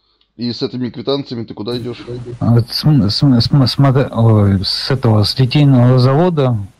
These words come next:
Speaker 2: ты вместе с алюминиевыми листами и с квитанциями вместе. То есть у тебя и это, и то есть сейчас.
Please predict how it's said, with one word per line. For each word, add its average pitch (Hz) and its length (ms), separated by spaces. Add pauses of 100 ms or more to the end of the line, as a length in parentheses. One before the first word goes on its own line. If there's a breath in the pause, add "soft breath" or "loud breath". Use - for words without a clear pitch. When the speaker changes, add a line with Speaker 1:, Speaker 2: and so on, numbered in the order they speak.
Speaker 2:
ты 131 80
вместе 135 440
с - 120
алюминиевыми 139 460
листами 139 420
и 110 60
с - 100
квитанциями 120 680
вместе. 107 520 (400)
То 135 100
есть - 140
у 123 40
тебя 117 280
и 135 180
это, 196 280
и 131 180
то 127 180
есть 92 260
сейчас. - 340